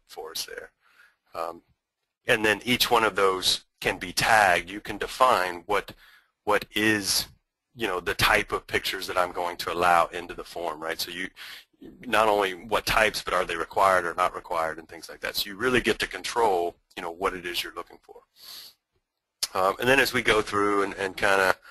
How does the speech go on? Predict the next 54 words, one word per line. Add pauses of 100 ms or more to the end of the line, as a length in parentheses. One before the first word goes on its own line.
(440)
you
know,
if
we
say
other,
you
can
see,
well,
then
it's
pulling
up, (180)
all
right,
well,
I
wanna
know (600)
what
it
is
and
how
old
it
is,
right? (140)
But
if
I
say,
you
know,
we
don't
have
any,
well,
then
I
don't
ask
that
question.
So, (280)
so
you
start
seeing
the,
the
whole,